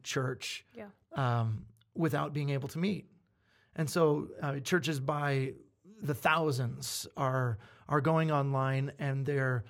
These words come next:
Speaker 1: and basically what they're doing is they're, they're,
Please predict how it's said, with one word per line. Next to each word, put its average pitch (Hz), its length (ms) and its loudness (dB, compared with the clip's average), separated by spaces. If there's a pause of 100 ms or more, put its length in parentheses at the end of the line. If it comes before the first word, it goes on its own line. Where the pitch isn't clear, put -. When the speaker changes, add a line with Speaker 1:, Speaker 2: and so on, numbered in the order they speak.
(380)
Speaker 1:
and 156 220 -2
basically 208 400 2
what 151 580 -4
they're 156 140 2
doing 175 260 2
is 135 160 -2
they're, 139 400 2
they're, 131 480 0